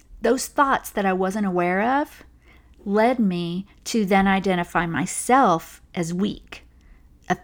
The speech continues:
failure, incompetent. And then when you put that in with what we talked about in episode one, my genetics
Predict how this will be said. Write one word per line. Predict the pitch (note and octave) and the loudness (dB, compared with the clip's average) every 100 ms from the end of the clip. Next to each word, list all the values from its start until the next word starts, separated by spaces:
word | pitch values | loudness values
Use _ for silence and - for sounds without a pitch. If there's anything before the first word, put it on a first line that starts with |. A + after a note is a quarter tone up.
| - | 2
failure, | C4 A#3+ F3+ - - F#3+ _ _ - | 4 4 2 -6 -12 -14 _ _ -4
incompetent. | G#3+ G#3 - B3+ - E3 - - - - - - G#3+ | -4 -4 -2 -2 -2 -8 -8 -8 -14 -18 -20 -8 -2
And | G#3 F#3 | 0 2
then | A3 A#3+ C#4+ G#4+ | 4 4 4 2
when | G#3+ G#3+ | 2 2
you | G3+ | 2
put | G#3 A#3 A3+ | -2 -4 2
that | A3 G#3+ | 2 2
in | G#3 A#3 C4 - | 0 0 -2 -2
with | G3+ G3 G3+ | 0 0 -2
what | G3 F#3 | -4 -2
we | G3+ | -2
talked | G3+ F#3 F#3+ | 0 -2 0
about | G3 F#3 | -2 -2
in | F3+ | -4
episode | F3 - F3+ E3 | -6 -6 -6 -4
one, | F3 F#3+ | -4 -2
my | F#3+ | -2
genetics | E3+ E3+ E3+ E3 F3 G#3 G#3 - - | -4 -6 -4 -2 -2 -4 -6 -12 -14